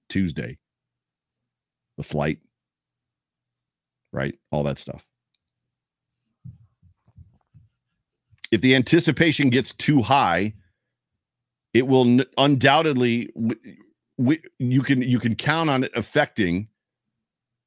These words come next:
the way you play, whether it's due to the moment, whether it's due to the anticipation and you not sleeping well, not preparing properly, all of those things, right?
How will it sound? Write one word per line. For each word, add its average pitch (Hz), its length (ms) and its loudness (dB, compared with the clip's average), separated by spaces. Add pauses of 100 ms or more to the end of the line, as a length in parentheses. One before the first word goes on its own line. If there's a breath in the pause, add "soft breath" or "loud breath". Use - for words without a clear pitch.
(540)
the 110 140 2
way 120 160 2
you 123 160 2
play, 135 260 0
whether 131 320 0
it's 127 160 -6
due 131 320 0
to 120 260 -2
the 107 140 0
moment, 135 540 0
whether 117 260 -2
it's 110 140 -8
due 117 220 0
to 123 220 -4
the 120 140 -2
anticipation 120 720 -4
and 107 80 0
you 92 80 0
not 82 220 -6
sleeping 127 480 -2
well, 127 340 -2 (560)
not 85 180 -6
preparing 117 520 -2
properly, 117 600 -2 (1400)
all 107 180 2
of 110 120 -2
those 107 200 0
things, 82 340 -4
right? 80 220 -4